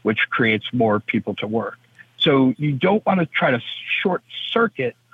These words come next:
the natural cycle of a labor shortage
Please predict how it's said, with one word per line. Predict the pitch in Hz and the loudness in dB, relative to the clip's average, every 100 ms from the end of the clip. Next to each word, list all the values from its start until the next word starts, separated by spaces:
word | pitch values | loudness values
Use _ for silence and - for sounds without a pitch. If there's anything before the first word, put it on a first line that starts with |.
| _ _ | _ _
the | 139 | -2
natural | 143 139 - 120 - - - | 0 -2 -2 -4 -4 -6 -2
cycle | 196 - 180 147 | -2 -2 -4 -2
of | 131 | 0
a | 127 | 0
labor | 127 156 175 107 - - | 2 2 2 0 -4 -8
shortage | 101 98 98 - | -8 -10 -14 -16